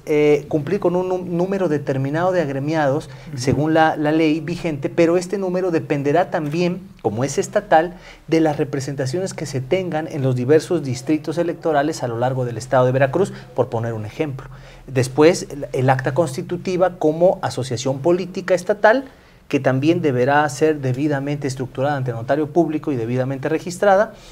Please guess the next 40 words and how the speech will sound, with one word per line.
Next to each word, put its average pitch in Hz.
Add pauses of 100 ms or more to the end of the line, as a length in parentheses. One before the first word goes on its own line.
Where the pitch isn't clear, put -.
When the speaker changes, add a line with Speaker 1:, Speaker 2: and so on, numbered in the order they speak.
(180)
Speaker 1:
Y 190
finalmente, 156
entre 113
otros 120
requisitos, 170
estoy 143
mencionando 135
lo 131
más 131
imp-, 147
los 147
más 160
importantes, 175 (380)
una 185
cuenta 160
bancaria 156
a 120
nombre, 139
evidentemente, 131
de 135
esta 151
persona, 151 (260)
eh, 131
ahora, 143
eh, 139
moral 143
de 139
naturaleza 131
política, 156
Speaker 2:
Ujú. 151
Speaker 1:
para 143
efectos 160
de 151
recibir 139
las 147
prerrogativas 170
que -
el 120
propio 131
Estado, 135